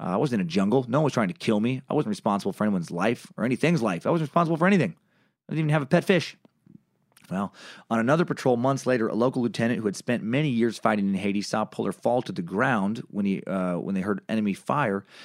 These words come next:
and he told him after the skirmish that he couldn't do that anymore.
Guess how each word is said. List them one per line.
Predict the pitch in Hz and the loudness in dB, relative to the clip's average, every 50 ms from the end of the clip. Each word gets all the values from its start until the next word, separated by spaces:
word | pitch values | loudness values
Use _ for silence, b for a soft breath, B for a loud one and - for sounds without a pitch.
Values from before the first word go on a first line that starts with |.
| B B | B B
and | - 110 | -4 -2
he | 113 101 | -2 0
told | - 165 170 | 2 0 2
him | 175 | 2
after | 165 165 160 127 | 2 0 0 0
the | 117 | -4
skirmish | 110 - - 139 135 127 117 - | -6 -4 -4 -2 -2 -2 -2 -2
that | 107 95 | -4 -4
he | 98 | -4
couldn't | - - - 143 127 127 | -6 -2 -2 -2 -2 0
do | 110 120 113 | 0 2 2
that | 101 85 | 2 0
anymore. | 71 87 87 82 69 - | 0 -4 -4 -4 -6 -8